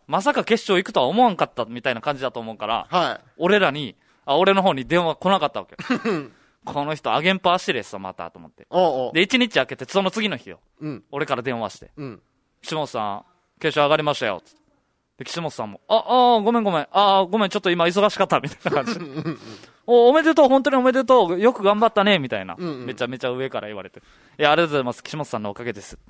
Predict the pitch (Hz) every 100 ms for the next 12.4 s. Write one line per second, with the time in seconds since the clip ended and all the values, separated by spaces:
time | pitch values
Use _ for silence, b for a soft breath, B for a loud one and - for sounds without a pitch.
0 | _ _ _ 175 175 156 135 127 147 156
1 | 165 156 143 151 135 117 131 170 180 180
2 | 202 196 190 - 170 214 190 156 139 190
3 | 160 - 151 208 185 165 202 226 190 -
4 | 156 123 113 - B 339 190 202 202 190
5 | 202 196 180 151 190 175 151 139 131 117
6 | 113 B - 285 240 156 143 151 - 226
7 | - 110 175 175 175 175 160 147 208 185
8 | 185 226 - 269 - 254 - 254 254 247
9 | 196 208 220 127 - _ - 123 - 180
10 | 151 123 107 - - - 180 175 - -
11 | - _ - b b b b b b b
12 | b _ -